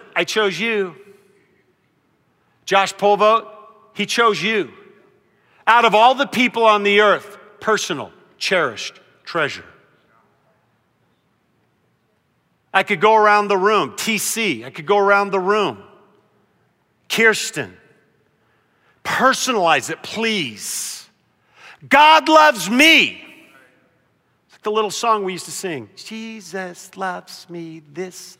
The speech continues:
I know." Why couldn't we just continue to live life that simple? For the Bible tells me so.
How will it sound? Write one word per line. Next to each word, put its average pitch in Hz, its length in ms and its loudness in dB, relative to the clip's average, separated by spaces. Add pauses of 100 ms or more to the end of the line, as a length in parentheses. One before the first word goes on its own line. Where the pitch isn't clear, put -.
I 220 400 -10
know." 254 280 -18 (960)
Why 214 160 -10
couldn't 277 320 -10
we 233 140 -10
just 196 400 -12 (380)
continue 233 520 -14
to 156 220 -10 (340)
live 175 300 -12
life 170 320 -12
that 156 220 -16
simple? - 440 -14 (1700)
For 247 400 -10
the 247 100 -12
Bible 240 600 -8 (100)
tells 233 280 -20
me 208 180 -18 (220)
so. 220 200 -14